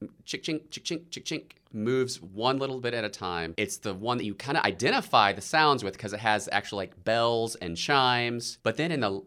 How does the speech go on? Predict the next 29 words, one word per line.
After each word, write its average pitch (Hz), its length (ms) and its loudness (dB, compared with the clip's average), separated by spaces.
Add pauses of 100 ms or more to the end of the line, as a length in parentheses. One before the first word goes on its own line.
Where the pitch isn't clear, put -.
in 104 100 -4
the 101 100 -2
late 104 400 -2
nineteen 107 380 -4
seventies, 87 720 -6
we 98 80 -8
switched - 380 -4
to 98 160 -4
solid 113 580 0
state - 560 -6
electronics. - 800 -4
So 127 220 2
there 131 120 4
are 123 60 4
some 196 380 4
games 104 320 2
that 110 120 -4
were 98 120 -6
released 95 420 -4
that - 240 -4
are 104 80 0
actually, 110 420 -2
you 110 80 -8
can 113 120 -4
find 120 420 0
both 113 240 0
versions. 104 340 -2
There's 104 140 -6
a, 90 100 -8